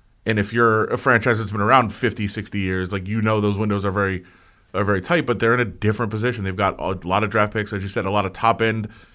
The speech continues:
prospects, but not a whole lot of depth in their prospects. It's a different equation that, that they have to deal with. So I, I think they are one of the most intriguing teams in the league as the deadline approaches.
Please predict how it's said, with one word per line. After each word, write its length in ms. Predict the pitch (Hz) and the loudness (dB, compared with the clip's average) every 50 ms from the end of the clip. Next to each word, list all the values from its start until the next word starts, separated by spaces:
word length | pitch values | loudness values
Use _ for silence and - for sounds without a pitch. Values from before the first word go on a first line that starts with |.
| _ _ _ _ _ - | _ _ _ _ _ -4
prospects, 440 | - 113 110 107 - 123 117 113 - | 0 0 0 0 2 0 -2 0 -2
but 120 | - 82 | -4 0
not 220 | 101 104 98 - | 2 2 2 2
a 60 | - 101 | 0 -2
whole 140 | 95 110 | -2 0
lot 140 | 104 104 98 | 0 0 -2
of 120 | 95 90 87 | -2 -2 0
depth 280 | - 107 110 110 - 123 | 0 0 0 0 -4 -6
in 60 | 110 | -4
their 120 | 113 113 | -2 -2
prospects. 540 | 107 120 113 110 104 - 120 113 107 110 - - - - - - - | 0 2 0 0 0 0 -2 -2 -2 -2 -8 -18 -20 -20 -20 -20 -8
It's 180 | - - 95 - | -8 -8 -2 -2
a 100 | 123 120 | -2 -2
different 440 | 98 95 - - 107 101 - 117 110 | -2 -6 -4 -4 -2 -2 -2 -6 -6
equation 440 | 90 - 107 85 85 78 90 76 82 | -4 -4 -4 -4 -4 -6 -8 -6 -6
that, 180 | 90 80 - - | -6 -6 -8 -10
that 120 | 95 85 | -10 -4
they 60 | - | -2
have 120 | 98 92 90 | -2 -2 -4
to 80 | 87 | -6
deal 180 | 82 85 78 73 | -8 -8 -8 -8
with. 200 | 64 71 80 - | -8 -10 -12 -8
So 280 | - 104 92 87 - - - - - _ _ _ _ | -4 -4 -4 -4 -4 -8 -20 -20 -20 _ _ _ _
I, 220 | - 92 - - 117 | -2 -2 2 2 2
I 40 | 113 | 2
think 160 | 113 110 - | 2 0 0
they 80 | 113 | 2
are 160 | 107 110 110 107 | 4 4 4 4
one 120 | 107 104 | 2 0
of 60 | 101 | -2
the 40 | 98 | -2
most 200 | 98 98 92 - | -2 -4 -4 -6
intriguing 480 | 101 95 - - 117 113 104 98 101 92 | -8 -10 -8 -4 -4 -4 -2 -2 -4 -2
teams 260 | - 110 104 98 95 | -2 -4 -4 -2 -2
in 60 | 98 | -2
the 60 | 95 | -2
league 200 | 95 98 95 90 | -2 -2 -2 -2
as 120 | 92 90 87 | -4 -6 -6
the 60 | 90 | -6
deadline 320 | 82 87 87 80 80 78 80 | -8 -8 -6 -4 -6 -6 -6
approaches. 460 | - - - - - - - - | -8 -10 -12 -12 -12 -18 -20 -20